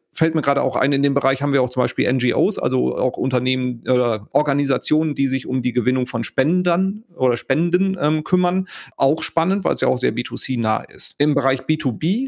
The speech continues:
kann es relevant sein. Man sollte dann allerdings, ähm, andere Vergütungsmodelle auch mit ansetzen.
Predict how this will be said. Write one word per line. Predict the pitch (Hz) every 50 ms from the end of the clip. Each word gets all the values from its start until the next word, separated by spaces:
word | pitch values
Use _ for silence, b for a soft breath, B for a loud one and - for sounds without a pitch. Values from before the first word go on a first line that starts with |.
| - - -
kann | - - 143 175 214 233
es | - - 202 202 - - - -
relevant | 135 120 123 147 151 165 156 135 147 139 143 143 -
sein. | - 131 131 156 185 196
Man | 185 151 143
sollte | 135 131 139 139 - 127
dann | 123 131 135
allerdings, | 131 127 135 123 - 131 135 135 - -
ähm, | - - 131 123 123 123 120 120 117
andere | - 131 131 135 127 -
Vergütungsmodelle | - 117 107 117 135 147 165 165 - - 160 151 143 143 143 147 147 -
auch | - 139 135 135 - - - _
mit | - 127 139 139 - - _ _
ansetzen. | - 127 127 123 120 - 131 131 117 123 117 - - - - - -